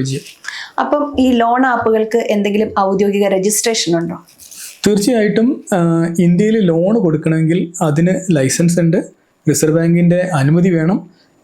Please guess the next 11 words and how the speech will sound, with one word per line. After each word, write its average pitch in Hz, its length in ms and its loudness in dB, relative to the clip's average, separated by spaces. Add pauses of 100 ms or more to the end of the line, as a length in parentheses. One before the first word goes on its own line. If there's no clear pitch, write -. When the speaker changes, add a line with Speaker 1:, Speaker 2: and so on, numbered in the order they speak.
(240)
Speaker 1:
അങ്ങനെയല്ലാത്ത 185 680 0 (380)
എല്ലാ 190 300 2 (840)
ലോൺ 190 180 2 (120)
നൽകുന്ന 180 380 2
പരിപാടിയും 160 520 0 (580)
നിയമവിരുദ്ധമാണ് 160 840 2 (120)
ഇന്ത്യയിൽ. 131 280 0 (360)
അതുകൊണ്ട് 175 360 2 (920)
നിയമപരമായി 196 580 2
നേരത്തെ 175 300 0
പറഞ്ഞ 196 160 2